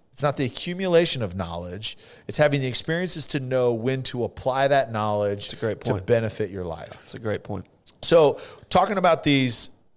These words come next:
Speaker 1: the, these, the foundation, right? And we're gonna t-, talk about the first one. And, and we're gonna talk about the first one, and I wanna be very, very clear. I'm, I'm gonna be unapologetic about this, is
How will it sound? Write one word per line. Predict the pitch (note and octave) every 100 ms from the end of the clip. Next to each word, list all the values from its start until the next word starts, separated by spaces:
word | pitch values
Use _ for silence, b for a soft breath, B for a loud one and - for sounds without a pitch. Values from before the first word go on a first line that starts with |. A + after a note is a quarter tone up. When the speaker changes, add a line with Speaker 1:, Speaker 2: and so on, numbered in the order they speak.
| _
Speaker 1:
the, | A#2+ A#2+
these, | A2+ A#2 G#2+ G2+
the | A2 G#2
foundation, | C3+ B2 A#2 A2+ G2+ E2
right? | F2 F#2 G#2
And | F#2+
we're | A2+
gonna | A2+ - D3
t-, | - _ _ _
talk | C#3+ C3+
about | D3+
the | B2
first | - G#2 -
one. | E2+ C#2+ - _ B B B B
And, | B2+ A#2+
and | B2 A#2
we're | A#2
gonna | B2+
talk | G3+ C4
about | B3
the | F#3+
first | - D#3+ -
one, | C3+ C3 B2 B2 - -
and | A#2+ A#2 A2+ A2 - _ _ _ -
I |
wanna | B2+ D#3
be | D3
very, | A#2 C#3+ D3
very | B2+ C3+ B2
clear. | - - C3 A2
I'm, | G2+ G#2+ -
I'm | A#2+
gonna | C#3
be | C3 -
unapologetic | B2+ A#2 A2+ A2 G2+ F#2 F2+ E2+
about | D#2 C#2+ -
this, | A#1+ - - - b b b b -
is | B2 A2+ A2 G#2+ G#2 G2+ -